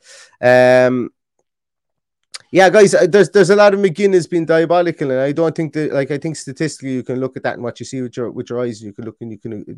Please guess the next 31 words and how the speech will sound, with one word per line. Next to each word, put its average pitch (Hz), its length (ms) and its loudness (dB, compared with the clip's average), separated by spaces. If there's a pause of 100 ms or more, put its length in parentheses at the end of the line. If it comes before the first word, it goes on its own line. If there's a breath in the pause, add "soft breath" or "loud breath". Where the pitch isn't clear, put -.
th-, 110 120 -12 (160)
it's, - 240 -20
it's - 120 -14
hard 120 180 -4
to 113 80 -20
disagree 113 440 -8 (280 loud breath)
with 120 100 -4
it. 123 140 0 (240 soft breath)
He's 165 160 -4
been 220 180 -4
poor. 165 480 -2
I 123 60 0
wouldn't 196 240 -4
say 208 100 2
he's 190 100 0
been 175 140 0
diabolical. 147 520 -2
But 143 200 0
it's, 147 200 -10
it's, 143 300 -4
it's - 200 -4
okay 175 180 4
to 147 40 -8
say 170 160 2
he's 160 120 -2
been, 139 340 -6
he's 135 180 -4
been 147 180 -2
poor 139 260 -4
for 120 140 -12
sure, 123 280 -4